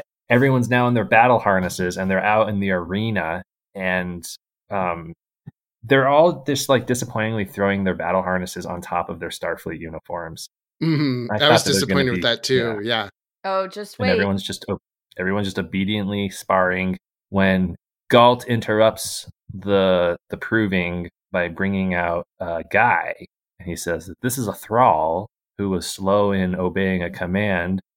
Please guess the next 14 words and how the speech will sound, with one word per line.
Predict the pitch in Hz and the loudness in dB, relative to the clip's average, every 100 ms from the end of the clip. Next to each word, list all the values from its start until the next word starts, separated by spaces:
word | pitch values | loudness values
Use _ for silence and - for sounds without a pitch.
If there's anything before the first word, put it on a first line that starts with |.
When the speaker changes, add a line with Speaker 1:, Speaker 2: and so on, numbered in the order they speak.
| _ - | _ -8
Speaker 1:
and | 92 | -2
now | 87 87 | 0 0
everyone | 92 98 95 90 85 | 0 0 -2 -4 -4
gets | 87 - - | -6 -6 -10
to | - 90 - | -8 -8 -8
collectively | 90 87 - 87 87 85 82 - _ _ | -6 -6 -6 -8 -6 -6 -8 -12 _ _
beat | 98 92 | -6 -6
him | 92 98 | -6 -10
to | - 82 | -8 -6
death. | 80 - - _ _ _ | -6 -6 -10 _ _ _
Speaker 2:
Mm-hmm. | 139 135 120 - _ _ _ _ _ _ - | -4 -2 -4 -6 _ _ _ _ _ _ -12
For | 127 | -8
fun. | 131 175 107 | -2 0 0
Speaker 1:
So, | 85 85 | -2 -4